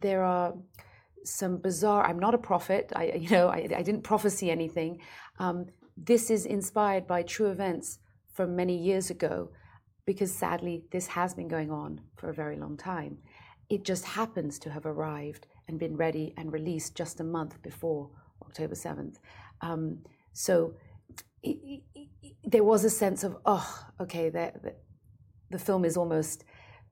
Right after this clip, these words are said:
dead at birth," if you get my meaning. Um, but actually, as the narrative has shifted,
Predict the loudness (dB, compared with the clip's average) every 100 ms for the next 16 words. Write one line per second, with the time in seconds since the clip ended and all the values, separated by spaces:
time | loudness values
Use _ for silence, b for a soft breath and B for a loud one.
0 | _ 4 6 4 2 -2 -4 -8 -8 -8
1 | -8 -6 -4 -2 -2 -4 -6 B B B
2 | -4 -2 0 -2 -6 -8 2 4 4 0
3 | -8 -16 _ _ _ _ -4 -2 -2 -6
4 | -6 -8 B B B 4 6 4 4 4
5 | 2 0 -4 -4 -4 -4 -6 -4 0 0
6 | 0